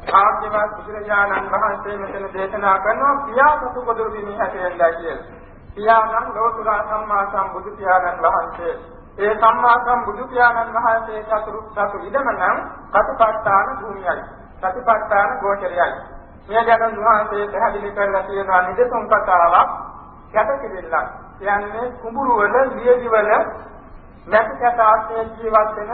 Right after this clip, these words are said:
වී කුරුල්ලන් වැනි කුරුල්ලෙක් තොරණක් අග අවුව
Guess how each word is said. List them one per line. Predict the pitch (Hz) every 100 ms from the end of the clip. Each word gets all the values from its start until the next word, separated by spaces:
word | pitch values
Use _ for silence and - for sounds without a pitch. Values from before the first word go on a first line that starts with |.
| 269
වී | 262 254
කුරුල්ලන් | 285 247 247 226 220
වැනි | 214 190 269
කුරුල්ලෙක් | 214 196 170 165 214 - - - -
තොරණක් | - 214 240 214 -
අග | 202 190
අවුව | 220 214